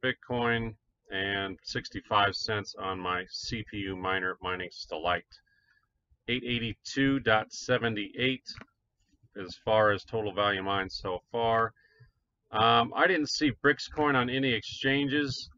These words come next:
but on their site they said it's six thousand Satoshis, which is about thirty-eight cents from what I could gather. Um, so I don't know where they're getting that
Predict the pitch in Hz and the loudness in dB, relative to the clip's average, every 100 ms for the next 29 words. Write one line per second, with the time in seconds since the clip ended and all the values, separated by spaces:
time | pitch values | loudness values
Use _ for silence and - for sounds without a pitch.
0 | _ _ 107 113 127 131 127 117 - 131 | _ _ 0 2 4 6 6 6 4 4
1 | 131 120 113 - 110 104 - 127 - 123 | 4 2 -2 -2 -4 -4 -4 -4 -2 2
2 | 120 117 107 101 98 - 135 143 135 139 | 2 2 -2 -8 -10 -4 2 2 2 -2
3 | 139 123 104 107 104 95 101 - 120 117 | -4 -4 -4 -4 -6 -8 -4 0 0 0
4 | - _ _ 120 120 120 113 110 117 - | -6 _ _ 0 0 -2 -6 -8 -10 -8
5 | - - 127 127 - - 104 104 101 90 | -4 0 0 0 -8 -8 -4 -2 -2 -4
6 | 87 101 107 107 107 _ - - - - | -2 0 0 0 -4 _ -20 -20 -20 -20
7 | - - _ _ _ 95 98 101 - 107 | -20 -20 _ _ _ 2 4 2 2 2
8 | 107 98 98 104 95 - 95 92 90 | 2 0 0 2 0 -2 -2 -2 -4